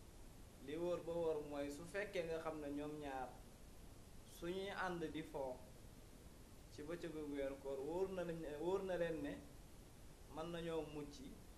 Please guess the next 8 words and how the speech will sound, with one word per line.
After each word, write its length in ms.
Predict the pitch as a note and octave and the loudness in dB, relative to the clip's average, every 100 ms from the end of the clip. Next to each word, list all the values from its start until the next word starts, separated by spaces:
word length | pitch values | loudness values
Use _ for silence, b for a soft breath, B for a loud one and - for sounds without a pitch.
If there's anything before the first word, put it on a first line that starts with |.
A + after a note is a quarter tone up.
| - | -8
ci 140 | - E3+ - - - - - - - - - - | -6 -6 -8 -10 -10 -10 -10 -10 -10 -10 -10 2
dem 200 | D#3 D#3 | 4 6
ba 80 | D#3 | 4
ku 140 | D#3 | 2
ci 100 | E3 E3 | 0 2
nekk 220 | D#3+ D3+ D#3 E3 - - - - - - | 2 0 -2 -6 -8 -10 -12 -12 -10 0
génne 320 | D#3+ F3 E3+ | 2 4 4
maniyu 420 | E3 D#3 D3 B2 | 4 2 2 0